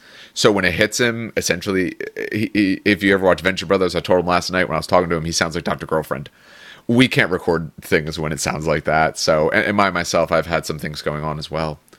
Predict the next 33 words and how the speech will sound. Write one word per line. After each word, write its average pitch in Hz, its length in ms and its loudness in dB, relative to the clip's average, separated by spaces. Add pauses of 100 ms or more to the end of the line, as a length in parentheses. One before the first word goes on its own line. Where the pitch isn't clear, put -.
(480)
So 131 260 6
since 98 220 -4
we 101 80 4
haven't 104 160 2
been 101 80 -4
able 104 120 0
to 98 60 -2
put 98 140 0
out 76 100 2
normal 85 240 2
episodes, 151 460 0
I 92 80 0
have 82 100 -2
a 82 60 -8
whole 98 100 4
bunch 90 180 0
of 76 80 -10
these 87 160 -2
sort 82 160 0
of 80 60 -6
things 80 220 -6
I 78 40 -2
wanna 71 160 -6
put 69 200 -8
out. - 260 -6 (720)
So 175 420 6
if 214 180 4
you 185 80 -6
wanna 165 120 -4
see 147 140 -6
more 135 160 -2
Conquest 117 460 -2
content 98 560 -2